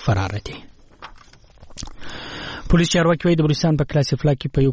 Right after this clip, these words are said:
کور کې دننه په چاودنه کې له طالبان سره تړاو لرونکي د یوه ځایي ملا په ګډون پنځه کسان وژل شوي دي. د ډیپټي کمشنر شفقت شاولي په خبره بیګا په دغه چاودنه کې تر لسو زیات کسان زخمیان شوي هم دي.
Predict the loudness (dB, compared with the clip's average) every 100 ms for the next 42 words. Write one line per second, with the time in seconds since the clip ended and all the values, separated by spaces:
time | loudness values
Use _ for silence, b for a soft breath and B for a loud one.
0 | 2 0 2 4 4 2 0 0 4 2
1 | 4 0 2 2 4 2 2 0 2 2
2 | 4 4 4 2 2 2 2 4 4 4
3 | 4 2 2 2 4 2 2 2 0 0
4 | 0 0 0 0 0 0 0 0 0 2
5 | 2 0 2 2 2 2 0 -2 0 -2
6 | 0 -2 -2 2 4 4 4 0 0 0
7 | 2 2 2 2 2 0 2 0 0 2
8 | 2 2 0 2 2 2 0 0 0 -2
9 | 0 0 -2 0 0 2 0 2 2 2